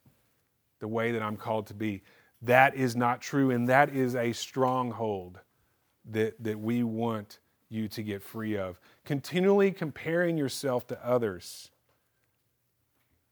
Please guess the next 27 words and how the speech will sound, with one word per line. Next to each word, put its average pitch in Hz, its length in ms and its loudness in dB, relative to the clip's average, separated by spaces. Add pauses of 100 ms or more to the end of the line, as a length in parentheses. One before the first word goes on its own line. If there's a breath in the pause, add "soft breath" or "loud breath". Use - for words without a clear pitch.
(540)
One, 127 220 2 (160)
one 143 180 4
last 135 300 4
one 135 160 0
is 113 120 -2
sadness. 127 960 0 (180)
Sadness 135 680 4
that 107 140 -4
robs 113 580 2
you 110 160 -2
of 92 120 -10
joy 104 640 -4
in 101 180 -8
your 101 160 -6
life. 92 480 -10 (540)
Guys, 120 240 0
those 127 200 0
are 113 100 -6
strongholds 104 1040 -2 (300)
that 107 120 -2
we 110 200 0
want 107 320 -4
you 107 80 -4
to 104 60 -4
get 98 200 -6
free 104 240 -8
from. 101 320 -8